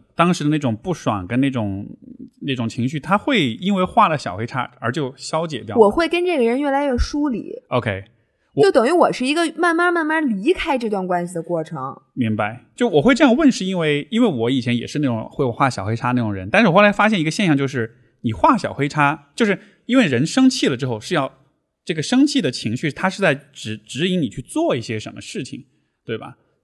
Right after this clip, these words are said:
Speaker 1: 然后因为情绪，我理解情绪是一种行动的信号，呃，然后比如说你生气了，这个生气会驱使你去做一些事情，然后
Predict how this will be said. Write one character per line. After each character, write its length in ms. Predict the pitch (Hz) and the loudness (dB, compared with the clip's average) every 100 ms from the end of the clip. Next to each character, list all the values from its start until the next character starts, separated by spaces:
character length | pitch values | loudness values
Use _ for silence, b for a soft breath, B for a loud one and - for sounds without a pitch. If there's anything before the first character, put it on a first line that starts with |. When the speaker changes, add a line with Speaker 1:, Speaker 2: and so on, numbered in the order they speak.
| - | -14
Speaker 1:
然 120 | 120 123 | -6 0
后 220 | 151 131 | 0 0
因 120 | - 180 | 0 -2
为 80 | |
情 320 | 147 - 120 185 | -2 -2 0 0
绪， 180 | 233 | -2
我 280 | 143 131 113 | -4 -4 -8
理 180 | - 123 | -6 -4
解 120 | 165 | -4
情 200 | 113 113 | -4 -6
绪 140 | 135 160 | -6 -6
是 100 | 156 | -8
一 80 | 139 | -6
种 140 | 113 | -6
行 280 | - 98 113 | -6 -4 -2
动 160 | 226 | -2
的 60 | 139 | -2
信 240 | - 135 | -2 -4
号， 280 | 120 120 - _ _ _ _ _ - - | -4 -8 -12 _ _ _ _ _ -20 -12
呃， 400 | 123 113 107 - - _ | -6 -4 -4 -8 -16 _
然 180 | 120 113 | -6 -2
后 280 | 156 135 117 - - _ | 0 0 -2 -8 -20 _
比 80 | 117 | -2
如 20 | |
说 80 | 123 | 2
你 80 | 139 | 2
生 220 | - 190 | 2 -2
气 160 | - 147 | 0 -2
了， 180 | 104 - | -4 -6
这 120 | 139 | -6
个 60 | |
生 180 | 127 208 | -2 -2
气 160 | 214 160 | -2 -4
会 140 | 156 | -4
驱 260 | 135 - 277 | -6 -4 -4
使 140 | - | -2
你 80 | 123 | -4
去 120 | - | -4
做 240 | 110 196 117 | -4 -2 -2
一 20 | |
些 80 | 110 | -6
事 160 | 131 | -10
情， 180 | 110 - - _ _ _ _ | -10 -12 -18 _ _ _ _
然 180 | 117 139 | 0 2
后 320 | 180 131 - | 4 2 -4